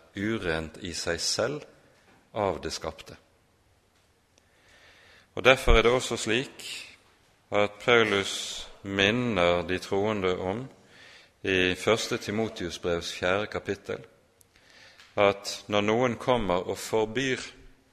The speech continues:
ut fra en vranglære, bestemt vranglære som var aktuell i den sammenheng,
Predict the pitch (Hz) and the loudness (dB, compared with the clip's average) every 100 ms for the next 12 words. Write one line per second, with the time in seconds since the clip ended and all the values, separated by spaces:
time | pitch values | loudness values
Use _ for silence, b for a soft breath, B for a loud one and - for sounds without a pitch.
0 | _ _ - 110 - - 98 90 87 87 | _ _ -4 -4 -4 -2 2 4 4 0
1 | 87 - 92 90 90 95 101 104 95 92 | -10 -10 -6 2 2 2 2 2 2 -2
2 | 87 90 113 101 87 85 87 98 101 82 | -8 -4 -2 -2 0 0 2 0 0 0
3 | 80 - 87 85 82 80 - - - 92 | -4 -8 -2 0 0 -2 -12 -12 -6 -6
4 | - 101 95 80 85 85 - 82 85 78 | -2 0 2 0 -2 -4 -4 -4 -4 -10